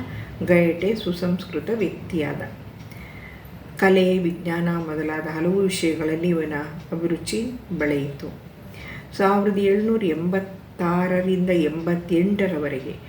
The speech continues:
ಇಟಲಿಯಲ್ಲಿ ಪ್ರವಾಸ ಮಾಡಿ ಕ್ಲಾಸಿಕಲ್ ಇಟಲಿಯ ಕಲಾ ವೈಭವವನ್ನು ಕಣ್ಣಾರೆ ಕಂಡು ಬಂದ. ಅದೇ ಗಾತಿಕ್ ಶಿಲ್ಪ ಅಂತೀವಲ್ಲ, ಹಾಗೆ ಇಟಲಿದು ಕೂಡ ಚರ್ಚ್‌ಗಳು ಅಲ್ಲಿದು, ಅಲ್ಲೇ ಮೈಕಲೆಂಜಲೋ ಇದ್ದಿದ್ದು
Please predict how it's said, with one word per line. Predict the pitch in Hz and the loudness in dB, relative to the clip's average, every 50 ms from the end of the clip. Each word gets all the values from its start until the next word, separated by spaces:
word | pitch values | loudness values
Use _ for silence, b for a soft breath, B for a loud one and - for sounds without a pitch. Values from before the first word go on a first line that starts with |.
| B B B B B 196 | B B B B B 2
ಇಟಲಿಯಲ್ಲಿ | 202 196 226 226 226 226 226 220 208 202 190 | 6 6 6 6 6 4 2 4 4 2 0
ಪ್ರವಾಸ | - - 175 147 151 165 175 175 170 | 0 0 -2 0 0 2 0 0 0
ಮಾಡಿ | 180 160 160 151 147 143 151 185 240 254 247 - - - - - - B B B B B B - | -2 -4 -4 -4 -4 -4 -2 -2 -2 -2 -2 -4 -6 -8 -12 -14 -14 B B B B B B 0
ಕ್ಲಾಸಿಕಲ್ | 202 175 190 220 226 - - 247 - - 262 247 247 233 - | 4 4 4 4 2 0 -2 -2 -2 2 2 4 4 4 4
ಇಟಲಿಯ | - 196 190 190 185 185 180 175 165 | 2 2 4 4 4 4 4 4 2
ಕಲಾ | 175 180 165 156 165 170 185 196 | 0 -2 -2 -2 0 2 2 2
ವೈಭವವನ್ನು | 202 196 180 165 165 160 165 156 147 147 151 147 147 151 151 156 175 175 - | 2 4 4 2 2 2 0 -2 -2 0 -2 -2 -4 -4 -4 -4 -6 -4 -4
ಕಣ್ಣಾರೆ | 165 151 151 156 160 165 170 175 185 190 185 | -4 -4 -4 -4 -4 -2 0 2 2 2 2
ಕಂಡು | 180 - 156 143 147 143 147 | 0 0 -4 -4 -4 -4 -6
ಬಂದ. | 139 139 139 139 143 139 139 | -6 -6 -6 -6 -6 -6 -6
ಅದೇ | 135 - - - 175 151 156 170 - B B B B B B B B B B - | -8 -10 -10 -10 -8 -8 -8 -8 -8 B B B B B B B B B B 2
ಗಾತಿಕ್ | 165 180 185 - 247 - - - | 2 2 2 2 -2 -2 -2 -2
ಶಿಲ್ಪ | - - 214 185 - - | 0 0 0 0 0 -2
ಅಂತೀವಲ್ಲ, | 170 170 170 165 160 165 165 185 | -2 0 0 0 0 -2 -2 -2
ಹಾಗೆ | 190 190 156 156 165 | 0 0 0 2 2
ಇಟಲಿದು | 170 180 175 202 214 226 233 233 240 233 | 2 2 2 2 0 0 0 -2 -4 -4
ಕೂಡ | - - 208 190 170 160 160 165 180 - | -2 -2 0 0 0 0 -2 -4 -4 -2
ಚರ್ಚ್‌ಗಳು | - 180 175 - - - - - 214 208 180 156 | 0 -2 -2 -2 -6 -8 -4 -2 0 2 2 0
ಅಲ್ಲಿದು, | 151 147 156 151 151 151 175 233 254 247 - - B B B B B B B B - - | 0 -2 -4 -4 -4 -4 -4 -4 -6 -6 -10 -12 B B B B B B B B -4 -2
ಅಲ್ಲೇ | 175 208 226 233 226 202 | 2 4 4 4 4 4
ಮೈಕಲೆಂಜಲೋ | 160 156 160 170 175 185 185 180 180 180 170 185 170 165 156 | 2 0 -2 0 0 2 2 4 2 2 2 2 2 2 0
ಇದ್ದಿದ್ದು | 143 139 - 151 135 139 139 139 139 220 226 | 0 -2 -4 -6 -6 -6 -6 -6 -4 -6 -6